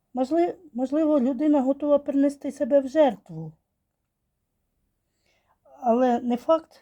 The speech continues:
що ви отримаєте від цього вигоду. Наразі це не зараз буде. Ну, такий от стан у вас трошки завис, скажімо так.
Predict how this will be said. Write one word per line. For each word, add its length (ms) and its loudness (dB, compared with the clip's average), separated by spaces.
що 420 -6
ви 220 2
отримаєте 600 -2
від 180 -8
цього 220 -2
вигоду. 500 -10
Наразі 680 0
це 240 -2
не 220 -4
зараз 380 -10
буде. 380 -12
Ну, 240 -6
такий 460 -6
от 280 -14
стан 400 0
у 80 2
вас 440 -2
трошки 540 -4
завис, 600 -2
скажімо 540 -6
так. 160 -12